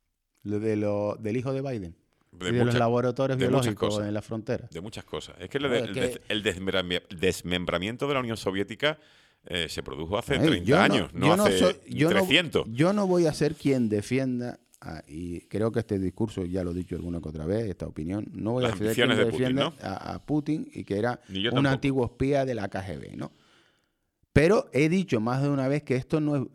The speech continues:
Speaker 1: eh, los buenos y los malos. Que hay grises.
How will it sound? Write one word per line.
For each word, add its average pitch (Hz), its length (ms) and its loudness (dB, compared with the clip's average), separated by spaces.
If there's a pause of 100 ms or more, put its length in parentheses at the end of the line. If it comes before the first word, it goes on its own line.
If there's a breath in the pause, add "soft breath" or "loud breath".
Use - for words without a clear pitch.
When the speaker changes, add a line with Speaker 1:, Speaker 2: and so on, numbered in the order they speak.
(220)
Speaker 1:
eh, 107 160 -4
los 110 220 2
buenos 127 420 2
y 123 80 0
los 104 140 0
malos. 80 380 -10 (1200)
Que 160 100 6
hay 170 120 6
grises. 127 480 -2